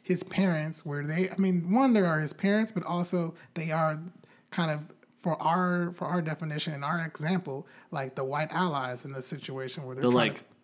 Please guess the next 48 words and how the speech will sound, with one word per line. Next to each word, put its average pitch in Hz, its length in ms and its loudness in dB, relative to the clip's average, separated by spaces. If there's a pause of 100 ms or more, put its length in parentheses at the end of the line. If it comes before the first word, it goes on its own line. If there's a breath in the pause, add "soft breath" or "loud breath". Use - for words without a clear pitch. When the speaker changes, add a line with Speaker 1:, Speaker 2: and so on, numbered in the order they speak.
(120)
Speaker 2:
you 117 100 2
know, 98 120 0
progressive 120 640 2
liberal 107 320 2
type 101 280 -2
people. 98 440 -6
Speaker 1:
Yeah, 202 240 4
they're 175 120 0
Speaker 2:
right? 180 100 4
Speaker 1:
like, 202 80 2
"We 226 60 4
took 220 200 4
him 208 100 2
from 202 160 2
a 208 60 6
war-torn 202 540 4
country. 196 640 4
We, 185 340 6 (280 loud breath)
we 160 160 -2
raised 180 520 0
him. 175 480 4
We, 170 180 0
like, 143 240 -4
he's 170 180 -2
no 165 120 0
longer 165 260 -2
a 151 60 -4
child 156 340 -2
soldier 180 280 2
now. 175 160 4
He's 165 160 0
our 147 100 -2
stu-, 196 320 0
he's 175 200 0
our 139 100 -4
son. 196 420 2
He's, 180 120 4
like, 147 140 -2
a 147 60 -8
top, - 460 -2 (320 loud breath)
top 180 220 0
of 202 60 0
the 165 60 -4
class 160 300 0
student." 202 540 2 (440 loud breath)
Um, 151 420 0
but 170 360 2 (340 soft breath)
that, 190 320 4